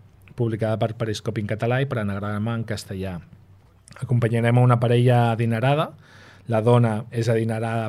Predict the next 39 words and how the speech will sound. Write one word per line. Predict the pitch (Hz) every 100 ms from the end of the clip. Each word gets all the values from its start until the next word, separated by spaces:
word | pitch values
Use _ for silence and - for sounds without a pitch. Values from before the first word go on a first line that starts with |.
| 101
perquè | 104 104
prové | 107 107 110
d'una | 107
família | 104 107 107 113 110 110 104
benestant | 104 104 - 135 147 240 - - - -
i | 117
a | 117
l'home | 117 120
per | 131 127
la |
fortuna | 120 113 107 117 117
que | 120
ha |
generat, | 117 110 110 113 120
eh, | 139
a | 120 113 107 104 107 107 110 104 101 101 104 101
Wall | 110
Street, | 101 - 98
a | 98
la | 101
borsa. | 101 101 - 85 - _ - - - - - - -
Arribant | 120 120 127
a | 143
la | 139
fi | 165 151 151 143
dels | 127 127 120 123
anys | 127 120 120
vint, | 147 147 160 208 -
sembla | - 131 127 131 147
que | 143 131 135
se'ls | 139 127 110
hi | 117
canviarà | 117 113 113 113
una | 120
miqueta | 123 120 123 123 120
aquesta | 110 - 107
posició | 110 110 107 - 117 113 113 113 113 107
que | 117
tenien, | 123 127 135 156